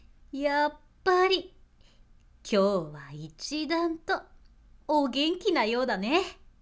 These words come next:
お客様のおちんちん、こんなにもビンビンになってますよ。お元気なようで、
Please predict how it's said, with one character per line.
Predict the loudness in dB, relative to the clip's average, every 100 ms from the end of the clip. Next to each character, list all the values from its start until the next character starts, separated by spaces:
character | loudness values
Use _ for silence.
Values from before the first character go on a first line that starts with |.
| -20 _ -20 -20 _ -18 -16 -16 -18 -20 -20 _ -2
お | 0
客 | 2 0 0
様 | 0 0
の | 0 -4
お | -8
ち | -2 0
ん | 0
ち | -2 -10
ん、 | -12 _ -20 -20 -20 _ _ _ -2
こ | 0 0 -2
ん | -4
な | -2 0
に | 0
も | 0 -2 2
ビ | 4 4
ン | 2
ビ | 0 0
ン |
に | 0
な | 0
っ | 0
て | 0
ま | 0
す | -2
よ。 | 0 2 0 -6 -20 -20 -20 _ _ -20 -20 -20 _ _ _ _ -20 -20 -20 _ -20 -20 -12
お | -8 -6
元 | -2 -2 -2
気 | -4 -8
な | -8
よ | -10 -8
う | -8
で、 | -8 -10